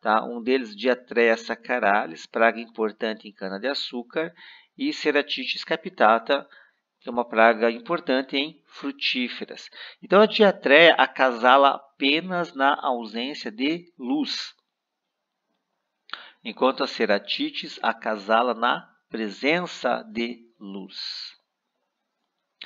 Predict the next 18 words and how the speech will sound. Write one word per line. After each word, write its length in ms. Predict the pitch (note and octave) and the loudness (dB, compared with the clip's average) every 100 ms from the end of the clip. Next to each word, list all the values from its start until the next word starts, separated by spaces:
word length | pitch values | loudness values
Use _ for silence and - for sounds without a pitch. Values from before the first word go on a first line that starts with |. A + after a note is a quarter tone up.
| - - - _ _ _ | -20 -20 -20 _ _ _
Já 220 | A#2 C#3+ | -2 0
no 100 | G3 | 0
caso, 440 | G3 D#3 E3 G3 F#3 | 2 6 6 4 0
pessoal, 560 | C3+ - B2+ G2+ - - - - | -2 4 6 6 4 -8 -10 -10
<clears throat> 280 | - - - | -18 -20 -6
da 160 | G#2+ A2 | -2 0
oviposição, 1120 | C#3 D3+ D3 D3 C#3+ B2+ - C3+ C#3 B2+ - - - _ _ | 0 -4 -6 -4 -4 -6 -6 0 2 0 -6 -20 -20 _ _
nós 160 | - B2 | -12 -8
temos 320 | - E3 E3 | -6 -4 -2
alguns 440 | D3+ C3 D#3 D3+ - | -2 -2 -8 -10 -14
coleópteros 920 | _ C3+ B2+ A2+ A2+ C3 - D3+ C#3+ | _ -6 0 2 4 2 -4 -8 -8
que 100 | - | -6
ovipositam 840 | B2 A#2+ A2+ A#2+ G#2+ A#2+ C#3+ C#3+ B2 | -8 -8 -8 -6 -4 -6 -6 -6 -6
apenas 680 | - - C#3 D3+ C#3 A#2 | -8 -8 -4 -4 -2 -4
na 100 | G#2+ | -4
ausência 520 | G#2+ G#2 - G2 - A2+ | -4 -4 -10 -14 -14 -10
de 160 | C#3+ | -6
luz, 440 | D3 C3+ - - | -4 -4 -4 -10